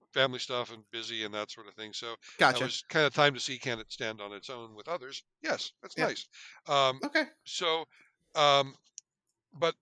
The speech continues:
Speaker 1: we talked about, uh, Blind Bob's in particular. They've kinda backed off from their craft beer prominence,
Speaker 2: Mm.
Speaker 1: going for more. They have some locals, but, you know, a lot of the macros and their own,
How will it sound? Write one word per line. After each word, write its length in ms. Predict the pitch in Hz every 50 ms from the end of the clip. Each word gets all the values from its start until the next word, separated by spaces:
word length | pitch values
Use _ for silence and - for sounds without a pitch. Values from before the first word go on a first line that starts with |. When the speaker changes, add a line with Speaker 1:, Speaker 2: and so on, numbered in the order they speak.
| _ _ _ _ _
Speaker 1:
we 160 | 170 160 165
talked 340 | - 175 185 190 185 - -
about, 340 | 151 135 143 139 143 143 139 _ _ _ 151 165
uh, 380 | 156 143 135 131 127 123 120 - - _ _ _ _ _ _ _ _ _
Blind 280 | 143 156 151 147 147 135
Bob's 280 | 147 139 135 123 117 127
in 60 | 123 113
particular. 420 | - - 156 151 - 151 127 123
They've 180 | 120 135 - -
kinda 220 | - 170 175 160
backed 320 | 123 135 131 143 - - 139
off 200 | 127 131 131 -
from 160 | - 139 143
their 120 | 139 139 135
craft 400 | - - 127 123 120 - - _
beer 320 | 120 117 117 117 117 117 - _ _ _ _ _ _ _
prominence, 580 | - 151 123 113 196 196 196 190 175 151 139
Speaker 2:
Mm. 60 | 139 - _ _ _ _ _ _ _ 127
Speaker 1:
going 280 | 139 135 135 139 135
for 200 | - - 151 143
more. 540 | 131 127 123 127 127 127 127 131 127 131 127 _ _ _ _ _ _ _ -
They 240 | - 240 254 233
have 200 | 220 202 185 -
some 140 | - 190 170
locals, 440 | 139 135 131 123 - 143 139 135 117
but, 140 | 123 147 - -
you 80 | _ 165
know, 160 | 151 143 143 147
a 140 | 147 143 139
lot 180 | 131 131 143 143
of 60 | 139
the 80 | 143 131
macros 600 | 113 104 104 104 - - 110 110 117 127 - - - _ - - _ _ _ -
and 220 | 139 123 120 120
their 140 | 117 123 123
own, 300 | 120 120 117 117 117 117